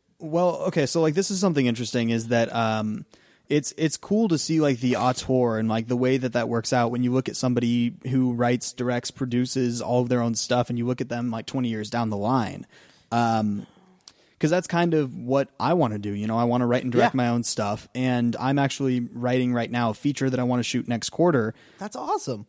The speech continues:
Speaker 1: Yeah, like, I'm graduating, and I wanna stay in town and shoot something with some people. Um, and I'm trying to, like, get all of those connections, you know? I wanna make sure that I have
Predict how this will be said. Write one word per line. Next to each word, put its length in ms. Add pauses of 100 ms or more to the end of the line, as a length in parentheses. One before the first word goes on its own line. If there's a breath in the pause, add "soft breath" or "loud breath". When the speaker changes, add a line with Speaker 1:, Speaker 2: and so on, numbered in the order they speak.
(120)
Speaker 1:
Yeah, 360
like, 180
I'm 120
graduating, 600
and 100
I 40
wanna 200
stay 260
in 120
town 300
and 100
shoot 200
something 300
with 100
some 140
people. 480
Um, 460 (680 soft breath)
and 100
I'm 120
trying 380
to, 40
like, 160
get 140
all 160
of 80
those 160
connections, 560
you 40
know? 80
I 80
wanna 200
make 160
sure 160
that 80
I 60
have 280